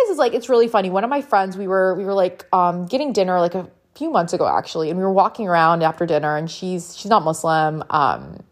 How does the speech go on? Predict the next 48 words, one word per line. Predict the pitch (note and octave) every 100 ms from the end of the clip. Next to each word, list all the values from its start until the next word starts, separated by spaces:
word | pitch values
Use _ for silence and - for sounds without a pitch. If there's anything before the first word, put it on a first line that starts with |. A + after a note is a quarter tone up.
| _ _ _ _ - -
she's, | G#3
like, | G#3+
a | G#3+
fake | - D#3+
Jew | - G#2 A2 B2+
is | B2+ -
what | G#3
I |
would | F#3 -
<laughs> | -
describe | - - G3 -
her | C#3+
as. | E2 -
Well, | B3
that's | C#4
what | D4
she | -
would | G3
describe | E3+ F3 D#3+
herself | D#3+ E2
as. | - -
Anyway, | - G#3 F#3+ F3+ - - - -
she | E4
was |
like, | F4
"So | F#4 F#4
how | - G#4
does, | C#5
like, | D#5+ D#5+ C4
Muslim | A#3+ - C4
dating | G#3 F#3+ F#3
work?" | F3+ E3
And |
it's | A#3
funny | - F#4
because | C#4+ A#3+
she's | - C#4 D#4 C#4
known | A#3+ A3+
me | A#3
for, | A#3
like, | G3+ E3+
I | G3+
don't | G3+
know, | F#3
like, | F3+
seven | - G#3 F#3+
years, | F3 D3 B1 -
right? | F#3 F#3 G#3+